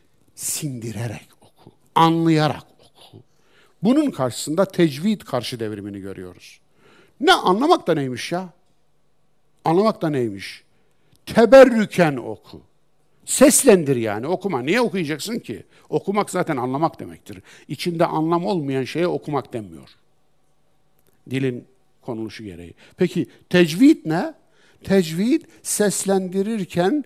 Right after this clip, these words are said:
harflerin mahreçlerini iyi çıkar. İ kaf çatlat. Kabak de. De canımı ye. Evet. Ne, nasıl geldik buraya?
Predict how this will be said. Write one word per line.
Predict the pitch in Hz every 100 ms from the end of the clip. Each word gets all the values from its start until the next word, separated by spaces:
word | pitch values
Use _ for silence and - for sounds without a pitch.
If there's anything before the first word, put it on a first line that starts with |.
| -
harflerin | - 185 185 - 180 180 214 160
mahreçlerini | 160 170 - 170 - 170 160 165 156
iyi | 160 160 123
çıkar. | - - 71 - _ _ _ _ _ _ _ _ -
İ | 240 226 - -
kaf | 160 139 -
çatlat. | - - - 80 - - _ _ _ _ _ _ _ _ _ _
Kabak | 165 160 147 170 - - 226 294 330 _ _ -
de. | 131 - _ _ _ _ _ _ _ _ _ _ _ _ _ _ -
De | 294 311
canımı | 226 214 185 127
ye. | 85 - _ _ _ _ _ _ _ _ _ _ _ _ _ _ _ _ _ _ _ _ _ _ _ _ _ _ _ _ _ _ _ _ -
Evet. | - - - - _ _ _ _ _ _ _ _ -
Ne, | 143 131 131
nasıl | 139 110
geldik | 87 76 -
buraya? | 76 98